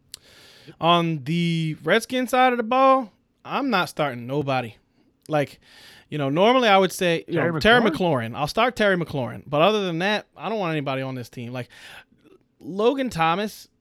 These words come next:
Speaker 1: I know a lot of people are gonna say Logan Thomas because he's been
Speaker 2: Nah.
Speaker 1: getting the targets, but I'm, I'm not gonna do that. I just
Speaker 2: Nah, I think there's so many, uh, I th-, I, I will say, so far this <clears throat> year,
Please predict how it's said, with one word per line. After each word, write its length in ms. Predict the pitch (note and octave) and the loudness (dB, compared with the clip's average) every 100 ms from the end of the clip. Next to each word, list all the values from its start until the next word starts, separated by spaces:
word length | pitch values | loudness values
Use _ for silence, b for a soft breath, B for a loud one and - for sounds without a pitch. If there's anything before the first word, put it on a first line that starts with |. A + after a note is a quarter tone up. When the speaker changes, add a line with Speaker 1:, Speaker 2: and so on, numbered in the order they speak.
| _ | _
Speaker 1:
I 140 | D#3 | -8
know 240 | E3 F3+ F3 | -2 -2 -2
a 20 | |
lot 140 | E3 | -2
of 80 | E3 | -4
people 200 | E3+ D#3+ | -6 -8
are 20 | |
gonna 120 | D3+ D3+ | -8 -8
say 140 | D#3+ | -8
Logan 300 | C#3+ D3 D3+ | -6 -8 -8
Thomas 400 | D3 D3+ D3+ C#3+ | -8 -8 -8 -10
because 380 | D3 C3+ D3 C#3 | -12 -10 -10 -8
he's 100 | C#3 | -8
been 160 | A#2+ | -8
Speaker 2:
Nah. 60 | C3+ | -8
Speaker 1:
getting 180 | C3 A#2+ | -8 -10
the 80 | B2 | -10
targets, 520 | G3 G3+ G3 G3 - | -4 -4 -4 -8 -8
but 300 | D#3+ C3+ - | -6 -6 -6
I'm, 240 | C3+ D#3 C#3 _ | -10 -10 -12 _
I'm 180 | - B2+ | -14 -10
not 160 | B2 A#2 | -10 -10
gonna 180 | B2 A2+ | -10 -10
do 120 | A2+ | -12
that. 260 | A2+ A2+ - | -12 -12 -14
I 100 | A#2+ | -14
just 280 | B2+ - | -14 -12
Speaker 2:
Nah, 260 | F3 E3 F3 | -6 -4 -4
I 40 | |
think 220 | G#3+ D4+ G#3+ | -8 -10 -8
there's 180 | A3+ | -10
so 160 | - G#3+ | -8 -8
many, 240 | F#3 E3+ D3+ | -8 -8 -10
uh, 140 | E3+ C#3 | -12 -12
I 140 | D3+ | -14
th-, 220 | D#3+ _ - | -16 _ -10
I, 220 | G3 G#3 - F3+ _ b b b - | -10 -10 -18 -20 _ b b b -8
I 80 | B3+ | -2
will 220 | F#4 B4+ | 0 0
say, 300 | - G#3 C#3+ | -2 -6 -6
so 240 | - B3+ | -6 -8
far 320 | C4 C#4 B3 | -8 -8 -8
this 280 | G3+ G#3+ - | -8 -12 -14
<clears throat> 0 | |
year, 400 | C3 D#3 F3+ F#3 | -12 -10 -8 -10